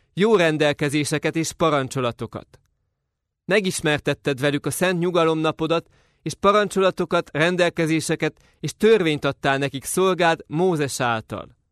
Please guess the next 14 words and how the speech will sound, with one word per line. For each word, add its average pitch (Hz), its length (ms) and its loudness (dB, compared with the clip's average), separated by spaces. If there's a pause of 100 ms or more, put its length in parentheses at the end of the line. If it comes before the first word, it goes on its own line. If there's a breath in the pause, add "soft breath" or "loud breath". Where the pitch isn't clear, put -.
(1040)
Az 165 140 0
égből 196 360 0
adtál 147 300 2
nekik 143 320 -4
kenyeret, 143 460 0
amikor 139 320 -2
éheztek, 151 580 -2 (380)
és - 140 -6
a 175 60 0
kősziklából 156 800 -2
fakasztottál 143 760 -4
vizet, 156 340 0
amikor 143 360 -2
szomjaztak. 123 800 -6